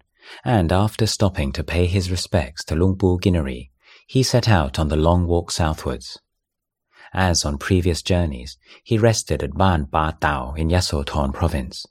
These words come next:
The villagers were pleased to see him again, and many came out in the evenings to hear him discourse on the Dhamma. One night, a couple who had been faithful supporters since his first visits to the village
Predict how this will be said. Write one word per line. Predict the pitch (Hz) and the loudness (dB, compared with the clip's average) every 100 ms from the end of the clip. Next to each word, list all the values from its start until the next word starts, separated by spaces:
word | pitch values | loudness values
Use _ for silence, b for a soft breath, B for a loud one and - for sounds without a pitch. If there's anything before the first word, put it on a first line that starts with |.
| _ _ _ _ _ _ B B B | _ _ _ _ _ _ B B B
The | 101 | 4
villagers | 117 113 110 98 | 6 4 2 0
were | 104 | 0
pleased | - - 117 80 - | -2 0 0 0 -2
to | 82 | -4
see | - 101 | 0 0
him | 85 76 | 0 -2
again, | 73 90 69 64 - B B | 0 0 -2 -6 -12 B B
and | 113 113 | 0 2
many | 123 90 | 4 2
came | - 95 95 | 0 2 4
out | 101 78 - | 4 2 -2
in | 80 | -2
the | 85 | 2
evenings | 101 92 80 65 65 - | 2 2 -2 -4 -6 -8
to | 73 | -8
hear | - 90 | 0 0
him | 85 90 | 2 2
discourse | 95 95 - 73 64 - | 2 0 -2 -4 -4 -4
on | 71 | -2
the | 73 | 0
Dhamma. | 82 87 69 62 - _ _ _ _ _ _ _ _ _ _ B B B | 2 2 0 -6 -16 _ _ _ _ _ _ _ _ _ _ B B B
One | 104 120 | 2 4
night, | 107 69 64 - - _ _ b b | 4 0 -6 -14 -20 _ _ b b
a | 95 | -2
couple | - 120 - 67 67 | 0 -2 0 -2 0
who | 90 | 0
had | 85 95 | 0 2
been | 98 | 2
faithful | 90 101 101 - 80 71 | 2 2 2 0 -6 -4
supporters | - - 98 95 78 64 - | -4 2 2 2 -2 -6 -2
since | 98 90 - | -2 -2 -4
his | 87 - | -6 -2
first | 95 87 - | -2 -2 -2
visits | 98 80 73 - | 0 0 -4 -8
to | - | -6
the | 80 | -4
village | 80 87 69 - - | 0 0 -2 -8 -16